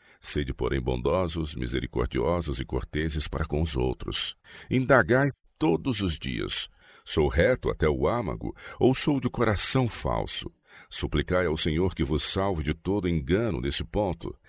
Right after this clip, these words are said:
Acham-se nisso envolvidos interesses eternos. Ao passo que todos anseiam honras e ambicionam o ganho, buscai vós, meus amados irmãos, ansiosamente a certeza do amor de Deus e clamai:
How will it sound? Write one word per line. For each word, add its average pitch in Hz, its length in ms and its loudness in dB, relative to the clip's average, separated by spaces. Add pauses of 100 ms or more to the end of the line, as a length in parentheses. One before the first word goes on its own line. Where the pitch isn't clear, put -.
(220)
Acham-se 92 640 -2
nisso 73 320 -2
envolvidos 78 920 -2
interesses 73 600 -2
eternos. - 760 -4 (680)
Ao 65 120 2
passo 95 320 0
que - 120 -8
todos 90 320 2
anseiam 82 560 2
honras 64 560 -2
e 71 60 0
ambicionam 73 680 0
o 71 80 -2
ganho, 76 460 0 (340)
buscai 110 540 2
vós, 92 420 2
meus 73 220 2
amados 76 400 2
irmãos, 76 640 0
ansiosamente 82 880 0
a 85 40 2
certeza 101 640 0
do 67 120 0
amor 80 320 0
de 85 100 -2
Deus 120 580 0
e 101 100 -4
clamai: 60 640 0